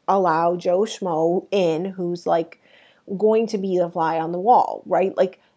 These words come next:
we have to be selective about who we allow into the group. And so you can do this via applications, discovery calls, or a combination of both. And, um, this is important. Like, I,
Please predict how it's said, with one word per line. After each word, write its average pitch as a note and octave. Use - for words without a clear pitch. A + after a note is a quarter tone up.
we G3
have G#3
to B3
be G3+
selective F#3
about F3+
who F3+
we G3
allow F3+
into E3+
the F3
group. F#3+
And F3+
so G3
you F#3
can G#3
do G3
this F#3
via E3
applications, C#4
discovery A3+
calls, A3
or F3
a F3
combination E3
of E3
both. -
And, F#3+
um, F3
this G#3
is G#3+
important. G3+
Like, F#3
I, D#3